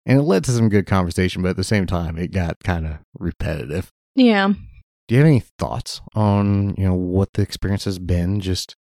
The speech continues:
Speaker 1: getting into podcasting?
Speaker 2: It's definitely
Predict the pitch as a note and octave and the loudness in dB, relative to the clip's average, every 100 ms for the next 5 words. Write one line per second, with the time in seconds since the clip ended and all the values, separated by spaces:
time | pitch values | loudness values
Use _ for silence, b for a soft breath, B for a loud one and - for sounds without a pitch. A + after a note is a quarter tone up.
0 | _ - F2+ G#2+ G#2 G#2 G2+ G#2 G2 G2 | _ -2 2 2 2 -2 -2 0 0 0
1 | - G2 G2 - G2+ F#2+ F#2+ F#2+ F#2+ F#2 | 0 2 0 0 0 2 2 0 0 -2
2 | F2+ _ _ C#4+ C#4 - B3 C4 - F#4 | -6 _ _ -4 -4 -2 0 0 -2 -2
3 | D#4 A#3+ G3 F3 | 0 -2 -4 -6